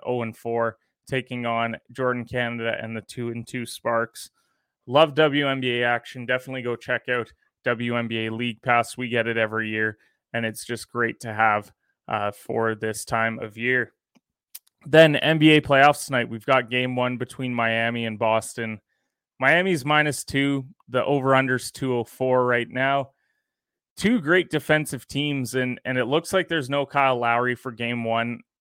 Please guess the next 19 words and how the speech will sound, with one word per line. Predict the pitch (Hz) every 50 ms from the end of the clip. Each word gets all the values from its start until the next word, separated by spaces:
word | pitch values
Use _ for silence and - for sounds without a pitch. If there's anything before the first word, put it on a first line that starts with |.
| -
Not | 135 143 156 175 180 175
that | 175 160 131
he's | 147 147 123 -
played | - 147 139 123 110
great | 117 117 120 120 -
this | 135 127 -
postseason. | - 143 139 139 127 - - 147 143 135 143 131
It | 123 117
honestly | 120 120 120 120 - - 131 127
might | 120 120 120 113
be | - 120 117
a | 113
blessing | 120 117 117 113 - - 123
in | 120 120
disguise | 110 107 - - - 110 107 117 120 110
that | 117 107
he's | - 120 117 104 110
missing | 110 120 117 - - 139 139 131
today. | - 143 135 135 135 135 127